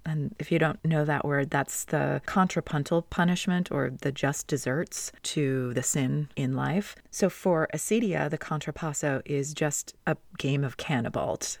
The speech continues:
The slothful are doomed to endless running to, quote unquote, repay their various lassitudes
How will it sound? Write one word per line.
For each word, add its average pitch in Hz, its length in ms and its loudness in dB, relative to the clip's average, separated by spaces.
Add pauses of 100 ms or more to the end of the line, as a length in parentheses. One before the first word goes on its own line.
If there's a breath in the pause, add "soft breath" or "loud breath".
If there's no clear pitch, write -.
The 151 220 0
slothful 143 640 0
are 131 80 0
doomed 131 500 -4
to - 340 -4
endless 139 500 0
running 143 480 2
to, 139 300 -2
quote 143 260 -2
unquote, 143 380 2
repay 143 720 2 (100)
their 135 180 -2
various 127 600 -2 (100)
lassitudes - 800 -4